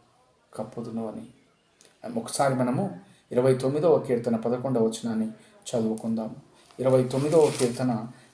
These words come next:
పంతొమ్మిదవ వచనం గనుక చూస్తే, అక్కడ ఉన్నటువంటి మాటను మనం గమనిస్తే ఒక స్పష్టత. పదకొండవ వచనం, ఇరవై తొమ్మిదవ కీర్తన పదకొండవ వచనము, "యెహోవా తన ప్రజలకు బలం అనుగ్రహించును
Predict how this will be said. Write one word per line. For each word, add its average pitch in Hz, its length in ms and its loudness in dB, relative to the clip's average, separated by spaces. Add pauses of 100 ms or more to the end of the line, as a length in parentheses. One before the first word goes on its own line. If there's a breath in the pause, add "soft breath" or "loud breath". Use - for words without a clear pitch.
(120)
పంతొమ్మిదవ 147 380 2
వచనం 120 440 0
గనుక 113 340 -2
చూస్తే, 190 440 -2 (260 loud breath)
అక్కడ 127 200 0
ఉన్నటువంటి 131 480 -2
మాటను 110 320 0
మనం 113 260 2
గమనిస్తే 117 580 -2 (240 loud breath)
ఒక - 120 -12
స్పష్టత. - 520 0
పదకొండవ 135 560 2
వచనం, 113 420 0 (340 loud breath)
ఇరవై 139 240 6
తొమ్మిదవ 143 340 6
కీర్తన 135 280 0
పదకొండవ 120 400 2
వచనము, 113 400 -4 (300 loud breath)
"యెహోవా 160 420 10
తన 160 200 6
ప్రజలకు 147 440 2
బలం 131 340 6
అనుగ్రహించును 123 1120 -2